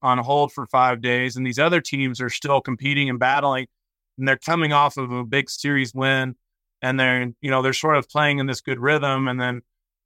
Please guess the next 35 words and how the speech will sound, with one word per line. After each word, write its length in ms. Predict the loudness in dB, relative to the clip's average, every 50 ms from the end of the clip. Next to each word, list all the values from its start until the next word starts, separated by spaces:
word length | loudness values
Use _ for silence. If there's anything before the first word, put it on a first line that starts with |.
| _ 0
um, 400 | 2 4 4 4 2 0 -2 0
so 140 | 2 4 4
I, 240 | 4 2 0 -4 -8 _ _ _ _ _
I 100 | -2 0
don't 200 | 2 4 2 4
know 140 | 4 4 4
what 160 | 4 2 0
the 160 | 0 0 0 2
answer 320 | 0 0 -2 -4 -2 0
is, 400 | 2 2 0 0 -2 -6 -12 -16 _ _
um, 520 | 0 2 2 4 4 2 0 0 -2 -6 -10 _ _ _ _ _ _ _ _ _ _
but 120 | 0 2 2
I 100 | 2 4
don't 240 | 4 2 2 2
think 220 | _ -2 -2 0 -2
it's 140 | -4 -4 -4
going 340 | -2 0 2 2 2 0
anywhere 440 | 0 0 2 0 2 2 2 2 2
as 120 | 0 -2 -2
far 300 | 2 2 4 4 4 2
as 180 | 0 -2 -8
this 260 | _ -10 -10 -8 -6
new 160 | -4 -4 -2 0
wild 340 | 2 4 4 4 2 2
card 220 | 2 0 0 0 0
system, 420 | -4 -6 -6 -4 -2 -2 0 0
because 320 | 0 0 0 0 -4 -2 0
the 160 | 0 2 4
owners, 420 | 4 4 2 2 -2 -4 -8 -12 _ _ _ _ _
you 80 | -4 0
know, 100 | 2 4
obviously 460 | 4 2 2 -2 -2 -4 -4 -4 0
the 120 | 0 0 2
revenue, 580 | 2 2 2 0 0 0 2 2 0 0 -2 -6 _ _ _ _ _ _ _ _ _ _
um, 520 | 0 2 4 4 4 4 2 0 -2 -6